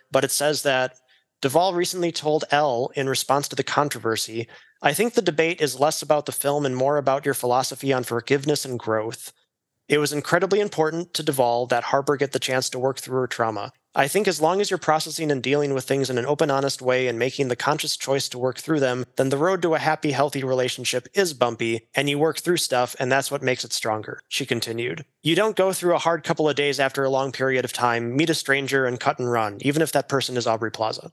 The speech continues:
Uh, first point, I wanna say that, Leah, you gotta watch more rom-coms, 'cause you can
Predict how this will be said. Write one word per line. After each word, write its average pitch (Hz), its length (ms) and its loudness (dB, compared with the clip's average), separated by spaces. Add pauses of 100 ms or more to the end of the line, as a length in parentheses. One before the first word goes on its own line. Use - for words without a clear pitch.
(220)
Uh, 131 440 2 (340)
first 277 280 2
point, 135 240 2
I 131 60 2
wanna 135 200 2
say 135 260 0
that, 127 380 -2 (200)
Leah, 156 400 2
you 127 80 -4
gotta 180 220 4
watch 165 260 0
more 160 140 0
rom-coms, 143 580 -2
'cause - 160 -8
you 190 140 0
can 185 160 0